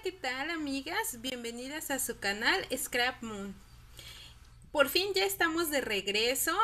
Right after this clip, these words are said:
Viene la nueva temporada de Scrap Moon con más videos de tutoriales, videos de haul de compras. Eh, vamos a empezar a participar en el Blog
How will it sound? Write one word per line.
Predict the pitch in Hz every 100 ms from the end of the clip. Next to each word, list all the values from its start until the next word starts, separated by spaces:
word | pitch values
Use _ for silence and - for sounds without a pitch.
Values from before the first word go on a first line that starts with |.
| 415 -
Viene | 240 277 302
la | 311
nueva | 247 262 370 359
temporada | 302 277 226 240 262 277
de | 220
Scrap | - - 240 247
Moon | 240 247 285 349 -
con | - 262 302 285
más | 247 269 269
videos | 294 254 254
de | 262
tutoriales, | 262 226 214 196 190 233 277 302 320 349 - -
videos | 208 220 247 269
de | 240 233
haul | 247 254 254
de | 240 240
compras. | 247 269 285 311 339 359 - - - - - - - - - - - - _ -
Eh, | 220 220 214 214 214
vamos | 302 370
a | 370
empezar | 269 294
a | 294
participar | 294 247 240 233 247 - 320 403 -
en | 262
el | 233 220
Blog | 240 277